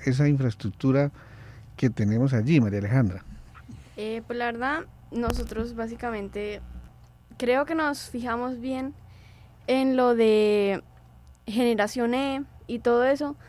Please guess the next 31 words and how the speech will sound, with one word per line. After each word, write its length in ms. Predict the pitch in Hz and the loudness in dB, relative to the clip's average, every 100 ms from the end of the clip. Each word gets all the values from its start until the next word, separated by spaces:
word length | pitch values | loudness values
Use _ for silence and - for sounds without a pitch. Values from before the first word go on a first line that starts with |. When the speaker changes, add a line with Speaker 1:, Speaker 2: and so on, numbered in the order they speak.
| - - - | -20 -8 -2
Speaker 2:
porque 220 | 262 269 | 0 0
es 100 | 254 | -2
como 240 | 277 285 | 0 2
nuestro 340 | 277 262 - 220 | 0 -2 -2 -4
apoyo, 380 | 214 247 226 | 2 2 2
ya 180 | 185 185 | 0 -2
que 140 | 214 240 | 0 0
pues 200 | 262 262 | 2 2
nuestros 400 | 240 220 208 - | 0 -2 -8 -2
padres 420 | 208 208 220 226 | 0 0 0 0
trabajan 760 | 254 233 214 214 247 247 233 | 2 4 2 0 -2 -2 0
bastante, 800 | 214 202 - 247 269 254 247 233 233 | 2 0 2 4 4 2 2 0 2
pero 200 | 226 214 | 2 2
igual 460 | 208 214 226 240 - - - - - | 2 4 4 2 -4 -16 -20 -20 -2
hay 160 | 226 254 | 2 4
familias 400 | 277 277 285 285 | 6 8 6 6
con 240 | 285 240 | 2 6
varios 340 | 233 240 254 269 | 6 8 6 6
hijos 440 | 294 269 254 - | 4 4 0 -4
y 420 | 226 226 226 214 208 | -2 0 2 0 -2
pues 340 | - 190 - - | 0 0 -2 -4
no 220 | 214 233 | 4 6
pueden 440 | 240 - 262 254 254 | 6 6 8 8 4
contar 440 | 262 233 214 220 | 0 0 0 -2
con 160 | 233 226 | -2 -2
ese 500 | 226 240 233 220 - - - - | 0 0 0 0 -6 -18 -20 0
apoyo 440 | 214 220 226 233 | 2 4 4 4
para 260 | 233 220 180 | 4 2 2
todos, 340 | 180 240 196 | 2 4 4
¿sí? 160 | 190 285 - - - - - - - 240 | 0 -4 -6 -20 -20 -20 -20 -20 -14 -6
Entonces, 680 | 220 233 240 262 254 - | 0 2 4 2 2 -4